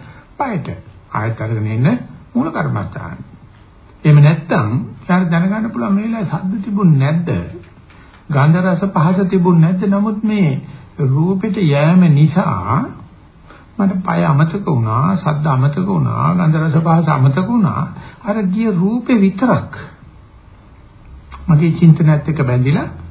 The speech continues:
මනාපමනාප නිසා දිග කතාවක් උතන්න පටන් ගන්නවා. මං දැක්කේ කුරුල්ලේ. මං දැක්කේ සමනලේ. මං දැක්කේ මල. මං දැක්කේ ඉන්ජෙක්ෂන් කට්ටක් කියලා කිව්වේ දවල්.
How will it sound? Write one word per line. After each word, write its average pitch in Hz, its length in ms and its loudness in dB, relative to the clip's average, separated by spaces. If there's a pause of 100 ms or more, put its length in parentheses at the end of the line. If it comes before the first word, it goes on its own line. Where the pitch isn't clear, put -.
(720)
මනාපමනාප 139 840 2
නිසා 131 380 0 (420)
දිග 185 260 0 (440)
කතාවක් 185 500 0
උතන්න 143 240 0
පටන් 180 240 -4
ගන්නවා. - 240 -10 (340)
මං 147 200 4
දැක්කේ 135 360 -2
කුරුල්ලේ. 113 460 -2 (520)
මං 147 180 0
දැක්කේ 131 380 -2
සමනලේ. 127 540 -2 (260)
මං 139 220 2
දැක්කේ 139 320 -2
මල. 123 280 2 (500)
මං 131 200 2
දැක්කේ 127 400 -4 (640)
ඉන්ජෙක්ෂන් 165 540 4
කට්ටක් 175 340 -2
කියලා 95 220 -2
කිව්වේ 107 200 -4
දවල්. 101 240 -4